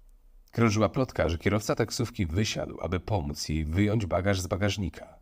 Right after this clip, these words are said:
Zauważył różnicę w wadze i miejsce, do którego się udała, oraz te wszystkie podejrzane rzeczy, które skłoniły go do wezwania policji. Wiecie, żeby zadzwonić na policję,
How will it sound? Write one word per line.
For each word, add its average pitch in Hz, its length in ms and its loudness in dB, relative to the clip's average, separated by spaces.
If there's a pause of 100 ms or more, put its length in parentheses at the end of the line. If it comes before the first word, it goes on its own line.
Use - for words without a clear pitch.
Zauważył 69 640 -2
różnicę 76 440 -2
w 78 140 -4
wadze 92 360 2
i 92 60 2
miejsce, 95 360 2
do 90 100 -2
którego 95 260 0
się 95 180 -2
udała, 92 440 -2 (320)
oraz 101 280 2
te 90 100 -2
wszystkie - 340 -4
podejrzane 80 500 -2
rzeczy, 78 300 -4
które - 240 -4
skłoniły 78 440 0
go 80 100 2
do 80 100 0
wezwania 78 420 0
policji. - 640 -12 (880)
Wiecie, 101 340 2
żeby 90 200 2
zadzwonić 104 440 0
na 95 100 2
policję, 101 440 -6